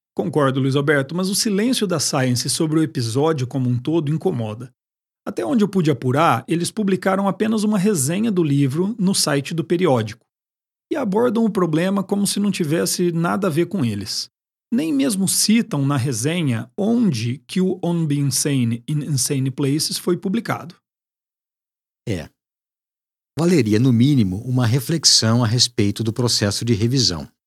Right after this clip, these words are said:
Speaker 2: Será que os revisores solicitaram informações adicionais sobre os pseudopacientes? Tiveram acesso ao material bruto do estudo?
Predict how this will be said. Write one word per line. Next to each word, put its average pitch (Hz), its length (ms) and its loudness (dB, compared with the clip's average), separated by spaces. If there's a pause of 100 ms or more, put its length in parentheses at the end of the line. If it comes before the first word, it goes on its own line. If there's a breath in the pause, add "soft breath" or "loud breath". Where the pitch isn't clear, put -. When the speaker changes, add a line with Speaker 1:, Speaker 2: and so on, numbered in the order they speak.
(640)
Speaker 2:
Será 147 240 0
que - 100 -2
os 117 120 2
revisores 98 580 0
solicitaram 107 840 -2
informações 92 600 -2
adicionais 92 720 -2
sobre 85 320 -6
os 78 80 -10
pseudopacientes? 95 1200 -2 (500)
Tiveram 101 360 0
acesso 120 420 2
ao 104 60 0
material 92 500 -4
bruto 101 380 0
do 82 100 -8
estudo? 117 560 -2